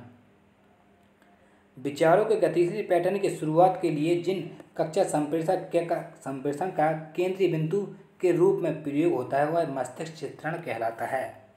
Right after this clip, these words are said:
दिमागी। नेक्स्ट क्वेश्चन आपका, कक्षा संप्रेषण के संदर्भ में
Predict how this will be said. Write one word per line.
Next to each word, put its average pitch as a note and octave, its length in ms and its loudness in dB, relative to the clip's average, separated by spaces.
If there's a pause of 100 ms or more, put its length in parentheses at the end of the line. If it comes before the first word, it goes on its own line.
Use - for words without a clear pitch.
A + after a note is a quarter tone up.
दिमागी। B2+ 600 -6 (1200)
नेक्स्ट C#3+ 240 0
क्वेश्चन D#3+ 220 -2
आपका, E3 220 0
कक्षा F3+ 400 6
संप्रेषण E3+ 480 0
के F#3+ 100 -4
संदर्भ E3 440 2
में F3+ 340 -4